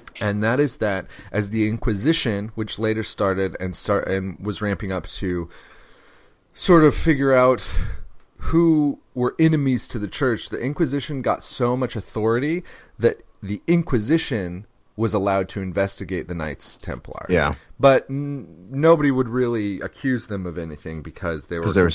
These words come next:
Speaker 2: so powerful.
Speaker 1: They were so powerful, and they were s-, considered to be so, you know, chaste and, uh, and religious.
Speaker 2: If you need
Speaker 1: Faithful
Speaker 2: some
Speaker 1: to the
Speaker 2: information
Speaker 1: religion.
Speaker 2: on the Inquisition, just Google search Mel Brooks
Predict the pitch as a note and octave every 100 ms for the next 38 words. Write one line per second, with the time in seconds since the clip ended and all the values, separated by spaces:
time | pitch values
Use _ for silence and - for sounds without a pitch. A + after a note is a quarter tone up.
0 | F2 D2+ E2 C2+ - - C3 C#3+ - A#2
1 | G#2+ - G2 E2 F2+ E2+ E2+ - - -
2 | - G#2+ E2+ F2+ E2+ E2 E2 - F#2 E2
3 | - - - - - D#2+ D#2 C#2+ - G#2+
4 | F2+ E2+ - E2 D#2 D#2 - C#2 C2 B1
5 | - - - - - _ - - - -
6 | - F#2 F2+ E2 C2+ - - - _ _
7 | _ _ - A#2 C#3+ E3+ F#3 F#3 C#3+ D3
8 | G#2 C3 B2 A#2+ G2 F2+ E2 _ _ -
9 | G#2+ G#2+ G#2 G2 F2+ F2+ - E2+ D#2+ E2+
10 | G2+ F2 A2+ G#2+ F#2+ - F#2+ E2 - -
11 | F#2 F2+ F#2 E2+ E2+ E2 - -